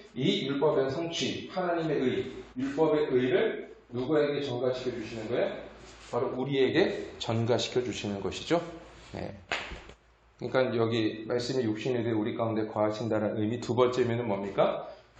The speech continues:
예수께서 이루신 율법의 의를 우리에게 전가시켜 주시겠-, 은혜로 전가 주시겠다라는 의미를 담고 있는 겁니다. 그리고 세 번째, 성막에서는 뭘 했죠? 성막 안에서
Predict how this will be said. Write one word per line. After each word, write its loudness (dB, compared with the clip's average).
예수께서 -2
이루신 -2
율법의 0
의를 2
우리에게 0
전가시켜 4
주시겠-, -2
은혜로 8
전가 6
주시겠다라는 2
의미를 4
담고 4
있는 0
겁니다. 0
그리고 8
세 8
번째, 6
성막에서는 4
뭘 10
했죠? 6
성막 8
안에서 4